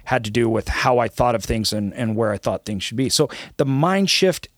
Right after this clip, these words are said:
my business exploded, my relationship with my families, you know, it's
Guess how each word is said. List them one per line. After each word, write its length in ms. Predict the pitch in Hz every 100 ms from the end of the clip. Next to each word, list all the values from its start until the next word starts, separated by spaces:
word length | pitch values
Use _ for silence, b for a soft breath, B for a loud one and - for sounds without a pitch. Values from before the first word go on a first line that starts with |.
| -
my 140 | 143
business 460 | 107 165 165 170 -
exploded, 640 | 139 - 151 151 147 143 -
my 80 | 120
relationship 560 | 101 127 123 113 110
with 100 | 110
my 100 | 95
families, 640 | 85 - 160 156 156 147 - B B B B
you 80 | -
know, 280 | 139 123 120 -
it's 200 | 120